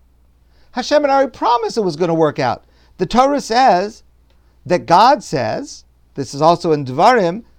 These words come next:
but it had been promised before, God says, "Ha'olech lifnechem, I am the one who will go before you, lir'oschem baderech asher telchu bo. I will show you the way to go in.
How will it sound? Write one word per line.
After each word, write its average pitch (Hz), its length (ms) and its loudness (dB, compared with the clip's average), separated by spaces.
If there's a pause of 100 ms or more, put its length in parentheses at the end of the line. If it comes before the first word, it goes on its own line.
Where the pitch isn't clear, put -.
(760)
but 185 100 0
it 175 40 -2
had 165 120 -2
been 135 140 -6
promised 185 400 0
before, 196 560 2 (280)
God 233 280 0
says, 196 400 0 (140)
"Ha'olech 175 640 2
lifnechem, 220 680 -4 (320)
I 220 260 4
am 226 280 -2
the 180 100 -2
one 185 380 2
who 196 280 -8
will 190 380 2 (240)
go 202 260 4
before 196 460 -2
you, 131 360 -6 (320)
lir'oschem 208 1080 2
baderech 143 640 0
asher 202 380 0
telchu 294 500 2
bo. 147 240 -2 (320)
I 240 260 6
will 277 240 -2
show 349 340 0
you 320 180 -4
the 196 120 2
way 170 200 0
to 156 120 -8
go 131 240 -4
in. 90 200 -12